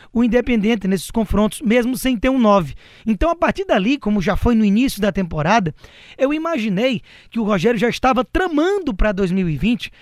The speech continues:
uma ideia sem ter aquele nove mais fixo na área, que no time ele tinha Cariús e o Wellington, e depois, agora durante a pandemia, ainda chegou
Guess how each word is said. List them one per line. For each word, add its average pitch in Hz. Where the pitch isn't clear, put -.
uma 285
ideia 277
sem 339
ter 262
aquele 277
nove 233
mais 214
fixo 214
na 247
área, 196
que 233
no 233
time 202
ele 202
tinha 160
Cariús 208
e 226
o 220
Wellington, 294
e 294
depois, 269
agora 214
durante 202
a 202
pandemia, 214
ainda 226
chegou 196